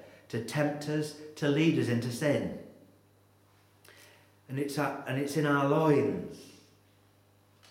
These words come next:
in those desires that are deepest, our secret weaknesses. These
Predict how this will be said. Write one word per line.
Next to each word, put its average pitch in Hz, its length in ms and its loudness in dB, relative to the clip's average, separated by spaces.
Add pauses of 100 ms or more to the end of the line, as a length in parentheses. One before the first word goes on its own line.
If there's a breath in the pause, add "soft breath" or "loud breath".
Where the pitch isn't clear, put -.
in 113 80 -10
those 127 200 -2
desires 123 640 0
that 110 120 -6
are 110 160 -4
deepest, 120 840 -8 (1040 soft breath)
our 110 140 -6
secret 143 500 -2
weaknesses. 131 720 -6 (1040 soft breath)
These - 640 -2